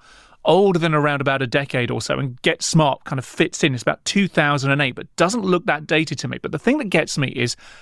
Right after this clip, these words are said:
how different the narrative would be if only it included smartphones. Because in the grand scheme of things, smartphones haven't been around for very long, yet in a relatively short space of time, they've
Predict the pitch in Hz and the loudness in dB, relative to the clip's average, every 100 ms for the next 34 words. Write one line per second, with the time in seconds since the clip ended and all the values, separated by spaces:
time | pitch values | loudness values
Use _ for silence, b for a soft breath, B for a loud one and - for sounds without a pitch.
0 | B B - 175 285 - - 233 220 - | B B 2 4 2 -2 0 0 0 0
1 | 147 117 143 147 160 185 185 156 127 135 | 0 0 -2 0 0 0 0 0 2 2
2 | 113 - 233 117 107 B B B - 156 | 2 0 0 0 -4 B B B 0 2
3 | 185 226 233 226 214 - 151 110 120 - | 2 2 0 0 -2 2 2 2 0 -4
4 | _ - - 247 233 - - - - - | _ -2 4 4 4 0 -2 -2 -4 -14
5 | - 180 170 185 233 196 220 202 - 196 | 0 4 4 4 2 2 2 0 0 0
6 | 143 123 143 123 - - 170 185 - 160 | 0 0 -2 -2 0 4 4 4 2 2
7 | 156 143 - b b b - 190 220 - | 4 0 -4 b b b 2 2 2 2
8 | 185 165 143 139 143 127 120 135 123 131 | 2 4 2 2 2 2 -2 -2 2 2
9 | 131 123 135 127 123 165 - 175 151 190 | 2 2 2 2 2 0 0 -2 0 0
10 | - 247 226 185 - - 262 311 - - | -2 -2 0 0 0 2 2 2 -2 0
11 | 233 175 - 139 - 226 202 156 151 | 2 2 0 -2 2 2 2 2 0